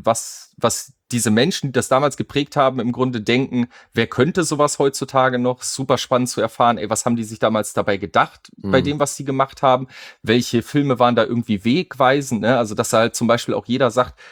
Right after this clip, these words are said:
Speaker 1: ey, George Miller hat mit Mad Max eins einfach, einfach das Game revolutioniert, weil vorher einfach überhaupt nicht klar war,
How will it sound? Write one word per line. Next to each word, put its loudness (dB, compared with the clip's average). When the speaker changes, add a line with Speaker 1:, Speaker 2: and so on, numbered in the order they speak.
Speaker 1:
ey, 0
George -2
Miller 4
hat -6
mit -6
Mad 2
Max -2
eins 0
einfach, -2
einfach -4
das -4
Game 4
revolutioniert, -6
weil 2
vorher 4
einfach -2
überhaupt 0
nicht -6
klar 2
war, 4